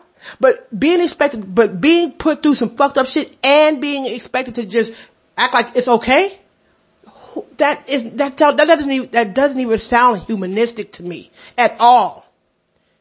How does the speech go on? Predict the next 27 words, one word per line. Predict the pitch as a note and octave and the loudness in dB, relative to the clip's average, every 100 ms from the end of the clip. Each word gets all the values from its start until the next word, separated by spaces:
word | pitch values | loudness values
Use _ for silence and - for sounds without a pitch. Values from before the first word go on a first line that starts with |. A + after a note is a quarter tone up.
| _ _ _ _ _ _ _ _ _ _ _ _ | _ _ _ _ _ _ _ _ _ _ _ _
Even | E4 F4+ E4 | 2 4 4
my | C4 G#3+ | 2 0
dreams | G#3 F#3 G#3+ C#4+ F4 E4 A3 | -2 -6 -4 0 0 0 -2
are | A3 G3+ | 0 0
fucking | - G#3 F#3 | 0 -4 -2
nightmares. | G3 E3+ D#3 E3 B2+ - - _ _ _ _ _ - - | -2 -2 -4 -10 -12 -16 -20 _ _ _ _ _ -20 -8
And | F3+ | 0
everything | G3 G#3 - B3 A3+ A#3+ | 0 -2 -8 0 2 2
is | A3+ | 0
my | G3+ G3+ | -2 -6
fucking | G3 G#3+ G#3+ | -6 -8 -8
fault. | - F#3+ C#3+ | -8 -6 -4
Because | G3 G#3+ F3 | -4 -4 0
why? | F#3+ E3+ A#2 _ | 2 0 -2 _
I'm | F3+ E3+ G#3 | -2 0 0
not | F#3 E3 | 0 0
dealing | G3+ G3 | 0 0
with | F3 | -2
it | F3 | -4
as | D#3+ D#3+ | -6 -8
well | C#3+ F#3 F#3+ | -2 0 0
as | |
motherfuckers | F3 F3+ F3 F#3+ F#3 | -2 -4 -4 -6 -8
think | - F#3+ | -8 -4
I | F#3+ | -4
should | F#3 G3+ | -4 -6
be. | G#3 A3 | -4 -6